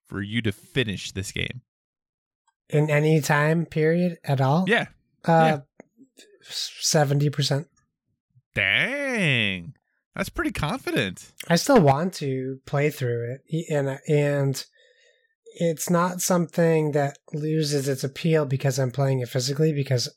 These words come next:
Speaker 2: I'm gonna play the digital version completely differently.
Speaker 1: Mm-hmm.
Speaker 2: I'll have different characters, make different decisions. Um, I like the game enough that if I, if it was a sixty-hour game on the PlayStation, I would play it multiple times. Like,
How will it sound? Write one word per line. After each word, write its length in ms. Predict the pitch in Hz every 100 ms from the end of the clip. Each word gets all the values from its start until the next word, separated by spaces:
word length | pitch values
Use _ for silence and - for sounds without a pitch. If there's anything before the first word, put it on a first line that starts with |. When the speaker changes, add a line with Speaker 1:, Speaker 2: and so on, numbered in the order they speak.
| -
Speaker 2:
I'm 200 | 123 117
gonna 220 | 127 120
play 200 | - 123
the 100 | 117
digital 480 | 113 123 120 113 113
version 440 | 113 120 117 113 113
completely 440 | - 123 143 135 117
differently. 600 | - 123 - 151 160 170 - _ _ - - -
Speaker 1:
Mm-hmm. 180 | 135 120
Speaker 2:
I'll 60 | 123
have 80 | 113
different 300 | 113 117 113
characters, 800 | 127 120 117 127 123 120 120
make 160 | 123 117
different 280 | 123 120 120
decisions. 880 | 113 135 123 123 120 120 120 - - _ _ _ _ _ _ _ _
Um, 400 | 139 123 120 120 127
I 80 |
like 160 | 135 139
the 80 | 143
game 220 | 139 127
enough 560 | 127 131 131 - - - _ -
that 160 | 127 139
if 180 | 139 -
I, 300 | 123 120 123 135
if 180 | 139 165
it 80 | 143
was 160 | 131
a 60 | 131
sixty-hour 1120 | - 135 - 143 131 127 127 123 123 123 127 _ _ - _ _ _ _ _ _ _ - 139
game 280 | 139 139 135
on 140 | 127
the 80 | 120
PlayStation, 640 | - 135 - 139 127 143
I 100 | 123
would 140 | 120 117
play 280 | - 120 120
it 80 | 120
multiple 360 | 120 - 135
times. 600 | 120 117 113 113 123 -
Like, 380 | 127 117 120 -